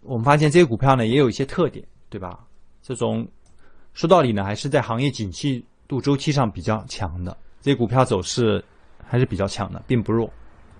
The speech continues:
所以社保基金重仓这些股票，它应该赚钱。所以你再回想想，我们自己买了什么股票，你投资为什么亏钱，为什么它赚钱，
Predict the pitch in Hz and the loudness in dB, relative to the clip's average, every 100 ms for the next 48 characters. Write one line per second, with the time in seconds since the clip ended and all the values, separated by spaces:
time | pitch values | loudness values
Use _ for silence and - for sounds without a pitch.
0 | - - - - 117 113 - 151 120 120 | -20 -20 -12 -4 -2 -2 -2 0 2 2
1 | 135 170 143 143 151 151 147 107 110 113 | 0 2 2 2 2 2 0 0 2 2
2 | 98 - 139 165 185 147 104 - - - | 0 -4 -4 0 0 -2 -6 -16 -20 -20
3 | _ - - - _ _ _ _ - - | _ -20 -20 -20 _ _ _ _ -20 -20
4 | - - _ - - - 117 120 117 151 | -20 -20 _ -20 -14 -6 -2 -2 2 2
5 | 143 151 156 139 135 104 92 - 113 139 | 4 4 6 2 2 -2 -2 -4 -2 2
6 | 147 127 90 95 98 92 92 101 - - | 2 4 2 0 -6 -8 -12 -14 -14 -8
7 | 113 95 123 127 180 160 113 101 123 120 | -6 -2 -2 4 6 6 0 -2 -2 -2
8 | 98 107 135 131 147 165 165 135 101 - | -4 -4 -4 -4 2 4 6 4 0 -8